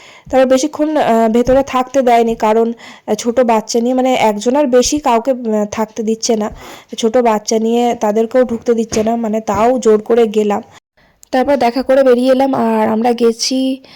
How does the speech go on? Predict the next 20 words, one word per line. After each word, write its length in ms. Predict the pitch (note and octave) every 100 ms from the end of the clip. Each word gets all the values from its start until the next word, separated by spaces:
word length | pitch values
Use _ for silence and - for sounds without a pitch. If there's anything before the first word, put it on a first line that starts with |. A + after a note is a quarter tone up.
| - _
আহ, 360 | A3 G#3+ G#3+ G#3+
আমাদের 240 | B3 C#4
যেতে 180 | B3 B3
যেতে 200 | C4 C#4+
অনেক 220 | B3 C4
সময় 320 | - A#3+ B3
লেগে 160 | B3 A3+
গেছে। 200 | A3+ A3+
আমার 160 | A#3 A3+
যা 240 | A3+ A3
ওই, 320 | A3 A3+ A3+
আহ, 200 | A3 G#3
দোকান 360 | G#3 A3 A3+ A3
থেকে 280 | A#3+ B3 A#3
কিছু, 380 | A#3 - B3 B3 - - -
আহ, 240 | A3 G#3+ G#3
গিফট 320 | A3+ B3 -
কিনলো, 380 | C4 A#3+ A3+ A#3
মানে, 200 | B3+ C#4
গিফট 260 | C4 D4